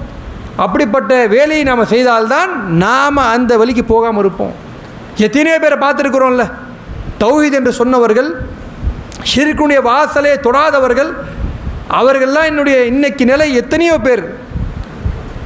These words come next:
நமக்கு தெரியும். இன்னைக்கு ஷிர்கின் பக்கம் போய் நிற்கக்கூடிய சூழல் இருக்கிறது. நிறைய பேர் பார்த்துருக்குறோம். நம்மளாம் அவங்க முன்னாடி ஒண்ணுமே இல்லை, அவ்வளோ இந்த தமிழக அளவுல பிரச்சாரம் செய்தவர்கள்,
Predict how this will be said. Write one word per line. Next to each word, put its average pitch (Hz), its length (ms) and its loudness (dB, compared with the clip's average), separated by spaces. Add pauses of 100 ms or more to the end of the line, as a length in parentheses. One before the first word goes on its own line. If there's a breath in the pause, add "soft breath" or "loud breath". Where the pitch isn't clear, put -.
(240)
நமக்கு 240 280 2
தெரியும். 233 500 2 (640)
இன்னைக்கு 214 360 2
ஷிர்கின் 254 300 2
பக்கம் 208 240 2
போய் 214 120 2
நிற்கக்கூடிய 202 300 2
சூழல் 240 320 2
இருக்கிறது. 185 380 2
நிறைய 285 340 2
பேர் 285 160 0
பார்த்துருக்குறோம். 208 560 -2 (960)
நம்மளாம் 247 320 4
அவங்க 277 200 0
முன்னாடி 285 200 2
ஒண்ணுமே 330 360 2
இல்லை, 302 200 2
அவ்வளோ 294 460 2
இந்த 330 140 0
தமிழக 285 540 2
அளவுல 311 300 2 (200 loud breath)
பிரச்சாரம் 294 440 0
செய்தவர்கள், 262 520 2